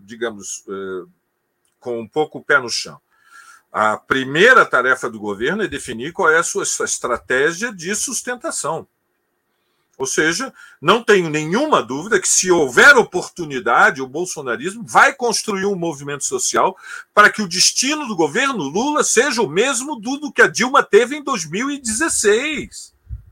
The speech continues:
Só para nós entendermos aqui o tamanho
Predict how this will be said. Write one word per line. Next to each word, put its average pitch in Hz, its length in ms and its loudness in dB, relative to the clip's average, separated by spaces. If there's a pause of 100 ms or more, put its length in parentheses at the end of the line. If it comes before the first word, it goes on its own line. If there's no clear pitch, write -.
(400)
Só - 180 2
para 262 180 6
nós 240 220 4
entendermos 214 720 -2
aqui 214 300 2
o 247 140 -8
tamanho 190 680 0